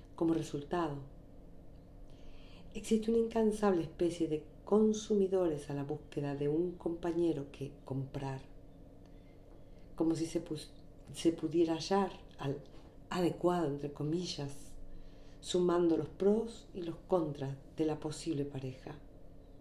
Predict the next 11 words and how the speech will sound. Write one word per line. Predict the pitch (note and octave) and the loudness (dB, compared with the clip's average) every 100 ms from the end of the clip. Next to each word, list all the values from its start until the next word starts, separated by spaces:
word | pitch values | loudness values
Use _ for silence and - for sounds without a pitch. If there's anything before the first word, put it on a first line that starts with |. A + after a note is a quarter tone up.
| - - - - - - - - - - | -18 -18 -18 -18 -18 -18 -16 -16 -12 -6
hasta | D3+ | -4
que | D#3+ | 0
el | D#3 | 2
número | D#3+ E3+ D#3+ | 4 6 4
de | D3+ D3 | 2 -2
pros | - F#3 G#3 G3 - - - - - | 2 6 8 6 0 -12 -16 -18 -12
iguale | - E3 D#3+ F#3 F#3+ D3 D3 - - - - - - - - | 0 2 6 6 6 4 -2 -10 -16 -16 -16 -16 -16 -12 0
a | |
alguna | F3+ E3+ F#3 G#3+ | 4 6 8 6
medida | A3 G#3+ G3+ F3+ C#3+ D3 - - - | 6 6 8 6 4 -2 -10 -20 -6
mítica. | C#3 C#3 - - A#2+ | -2 -2 -6 -12 -12